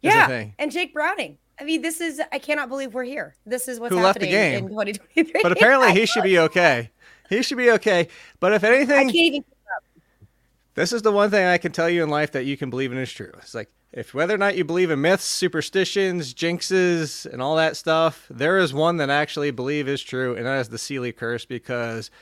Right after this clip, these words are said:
Speaker 2: in the swift movement of ten days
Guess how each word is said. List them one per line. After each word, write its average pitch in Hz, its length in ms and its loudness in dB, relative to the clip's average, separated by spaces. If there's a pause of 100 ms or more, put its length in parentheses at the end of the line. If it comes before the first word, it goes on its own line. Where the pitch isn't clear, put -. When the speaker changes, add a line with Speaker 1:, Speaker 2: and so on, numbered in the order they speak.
(240)
Speaker 2:
in 139 460 -4
the 143 160 -2
swift - 720 0 (200)
movement 156 540 2 (100)
of 139 460 -4 (420)
ten 196 320 2
days 226 500 2